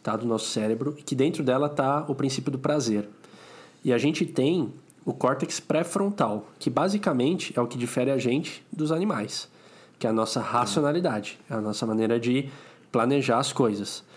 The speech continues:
Speaker 1: Então, o sistema límbico, por ele ser, é, super arcaico, digamos assim, ele é muito forte. E ele tem um princípio de prazer que ele é mo-, ele, ele, ele é instantâneo, ele é momentâneo.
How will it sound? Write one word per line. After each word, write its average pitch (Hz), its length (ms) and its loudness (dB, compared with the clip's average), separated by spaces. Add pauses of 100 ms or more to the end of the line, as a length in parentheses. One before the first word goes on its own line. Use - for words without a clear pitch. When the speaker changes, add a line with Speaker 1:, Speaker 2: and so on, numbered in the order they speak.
(560)
Speaker 1:
Então, 139 480 0 (640)
o 131 140 0
sistema 151 680 0 (140)
límbico, 139 460 0
por 139 240 0
ele 170 220 2
ser, 117 520 0 (840)
é, 107 360 -4 (380)
super 143 640 0 (300)
arcaico, 120 760 -2
digamos 107 340 0
assim, 127 440 0 (560)
ele 135 160 2
é 135 40 4
muito 139 300 2
forte. - 640 -2 (200)
E 123 120 0
ele 120 100 2
tem 135 260 2
um 165 100 0
princípio 143 440 0
de 127 100 -2
prazer 117 640 0
que - 160 -2
ele 120 100 2
é 127 40 4
mo-, 131 180 0
ele, 120 220 0
ele, 120 220 0
ele 117 160 0
é 110 200 0
instantâneo, 113 560 0
ele 107 80 0
é - 20 2
momentâneo. 120 600 2